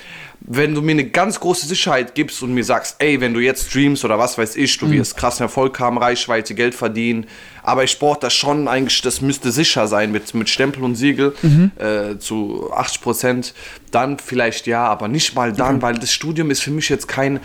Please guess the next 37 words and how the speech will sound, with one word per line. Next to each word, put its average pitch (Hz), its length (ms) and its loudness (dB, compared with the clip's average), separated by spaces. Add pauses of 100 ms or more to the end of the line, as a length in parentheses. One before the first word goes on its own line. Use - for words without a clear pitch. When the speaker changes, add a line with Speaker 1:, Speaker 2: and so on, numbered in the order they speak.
(200)
Speaker 1:
kein 135 260 -2
Act. - 440 -4
Das - 180 -8
zerrt 160 320 0
nicht 151 160 -4
zu 131 100 -4
krass 147 260 -2
an 135 80 -4
meiner 127 240 0
Zeit 147 300 0
und 135 100 -2
an 117 80 0
meinen 117 200 2
Nerven 131 400 0
so. 104 180 -2
Ich - 180 -6
bin 127 140 -2
da 117 60 0
eigentlich 113 320 -2
recht 120 320 -4 (320)
flexibel 160 540 0
immer 139 260 2
noch. 110 100 2
Speaker 2:
Du, 127 220 4 (140)
du. 123 300 2 (100)
Speaker 1:
Ja, 131 320 2
Speaker 2:
Bitte - 100 -12
Speaker 1:
wahrscheinlich 135 400 2
Speaker 2:
für 143 60 2
die, 139 60 0
Speaker 1:
gilt 127 120 2
Speaker 2:
die 127 40 -2
Speaker 1:
es 123 60 -8
für 135 140 2
andere 135 220 0
Studenten 131 580 -2
Speaker 2:
Ja. 123 100 0